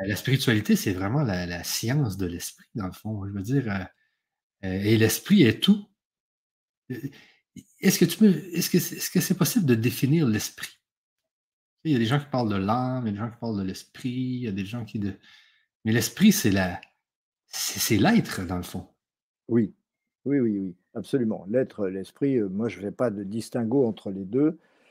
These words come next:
Speaker 2: Euh, <clears throat> j'ai, dans, dans, dans ce que j'ai dit précédemment, j'ai sous-entendu ça. Euh, l'être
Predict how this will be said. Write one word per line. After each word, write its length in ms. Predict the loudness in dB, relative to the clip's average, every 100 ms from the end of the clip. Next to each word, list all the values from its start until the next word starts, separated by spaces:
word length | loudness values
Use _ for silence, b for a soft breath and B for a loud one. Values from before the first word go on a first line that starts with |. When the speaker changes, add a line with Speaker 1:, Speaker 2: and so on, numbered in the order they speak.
| b b b -4
Speaker 2:
Euh, 580 | 0 2 2 0 0 -4 -10 -4
<clears throat> 1600 | 0 2 2 0 -8 _ _ _ _ _ _ _ _ _ -12 -8
j'ai, 760 | -8 -6 4 8 10 8 4 -2 _ _ _
dans, 400 | -2 0 0 2
dans, 160 | 2 0
dans 160 | 0 -2
ce 80 |
que 80 | -2
j'ai 120 | 0
dit 120 | 0 2
précédemment, 760 | 2 2 4 6 6 6 0 _ _ _ -8
j'ai 220 | -2 -2
sous-entendu 840 | -2 2 2 4 4 4 0 -2 -10 _ _
ça. 480 | -6 0 0 -2 _ _ _ _ -2
Euh, 220 | 0 2
l'être 500 | 6 4 4 -10